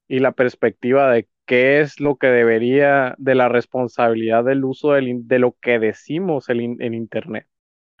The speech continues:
O sea, porque estamos conscientes de que el internet ya no es lo que era en los noventas, o sea, ya tú ya no puedes poner de que, "Ja, ja, eres tonto" en internet y no esperar que tenga una reacción, o sea, el internet ya es tan masivo ahorita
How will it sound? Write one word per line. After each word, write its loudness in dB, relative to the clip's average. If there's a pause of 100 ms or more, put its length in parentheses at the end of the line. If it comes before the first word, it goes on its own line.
(160)
O -10
sea, 4
porque -2 (480)
estamos 2
conscientes -2
de -2
que -2
el 2
internet 0
ya 2
no 0
es 0
lo 0
que -4
era 2
en 0
los 0
noventas, -2
o -10
sea, 0
ya 2
tú -4
ya 4
no -4
puedes 0
poner -2
de 0
que, 0 (280)
"Ja, 0
ja, 2
eres 0
tonto" 2
en 0
internet 0
y 0
no 2
esperar 0
que -6
tenga -2
una 0
reacción, -2
o -4
sea, 0
el 0
internet -2
ya 2
es -4
tan 0
masivo 0
ahorita 0